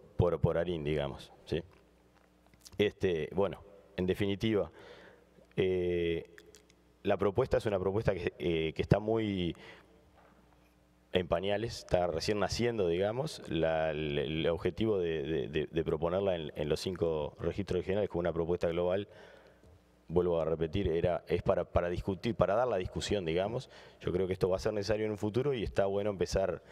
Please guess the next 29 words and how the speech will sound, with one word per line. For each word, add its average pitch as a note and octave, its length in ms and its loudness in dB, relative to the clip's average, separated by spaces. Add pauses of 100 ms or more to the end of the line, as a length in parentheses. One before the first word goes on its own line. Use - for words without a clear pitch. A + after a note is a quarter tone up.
(280)
este, D#2+ 500 0 (200)
con E2 160 0
las E2 100 0
discusiones F2 460 -2
estas F#2+ 360 -2 (140)
lo F2+ 240 2
antes F#2+ 240 -4
posible, G2 500 0 (540)
¿sí? B2+ 280 -2 (720)
Y, D#2+ 600 -2
y - 80 -4
bueno, G#2 240 -2
está - 220 0
abierto G#2+ 460 0
a, D#2+ 140 0
a, - 300 -4
a, C#2 180 -4 (1600)
especialmente G#2+ 640 2
abierto G2+ 340 2
a F2+ 60 0
todos G#2 160 4
los F#2+ 100 2
comentarios G#2 600 2
y F2 100 -2
críticas, G#2 720 -2
este, D#2 520 -4 (540)
este, D2 640 -4 (360)
acerca F#2 440 0
de G2+ 360 0